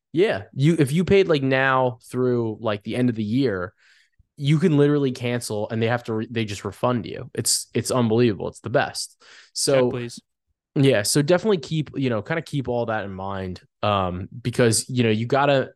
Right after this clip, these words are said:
Speaker 1: you gotta make sure that you have insurance. This isn't like blackjack or something like that where it's just, like,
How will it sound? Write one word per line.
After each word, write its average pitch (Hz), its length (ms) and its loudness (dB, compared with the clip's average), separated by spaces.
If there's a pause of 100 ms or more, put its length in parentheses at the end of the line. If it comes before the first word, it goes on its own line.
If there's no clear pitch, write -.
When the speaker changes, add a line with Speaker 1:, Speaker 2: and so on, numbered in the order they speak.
Speaker 1:
you 127 100 -4
gotta 151 160 2
make 135 180 0
sure 120 200 -4
that 113 100 -4
you 107 100 -4
have 104 200 -4
insurance. 98 680 -6 (260)
This 117 140 -2
isn't 135 260 2
like 127 240 0
blackjack 104 720 -2
or 101 220 -4
something 104 260 -4
like 98 200 -4
that 92 260 -2
where 98 100 -2
it's 95 120 -6
just, - 200 -6
like, 101 240 -2